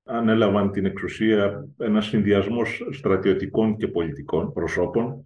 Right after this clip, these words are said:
Προέκυψαν όμως αντιθέσεις, οι οποίες, ε, οδήγησαν σε ένα δεύτερο πραξικόπημα το δύο χιλιάδες είκοσι ένα,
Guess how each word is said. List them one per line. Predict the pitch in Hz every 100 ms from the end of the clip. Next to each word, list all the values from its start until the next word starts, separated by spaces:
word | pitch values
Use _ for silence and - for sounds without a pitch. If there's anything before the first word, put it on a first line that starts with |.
| _
Προέκυψαν | 107 123 143 - 127
όμως | 131 123
αντιθέσεις, | 95 92 101 104 139 139 139
οι | 151 110
οποίες, | 98 117 117 113 110 -
ε, | 101 101 98
οδήγησαν | 95 117 110 107
σε |
ένα | 120 104
δεύτερο | - 92 - 82
πραξικόπημα | 78 71 - 90 - 95
το | 80
δύο | 80 87
χιλιάδες | 85 87 85 80
είκοσι | - - -
ένα, | 82 208 135 -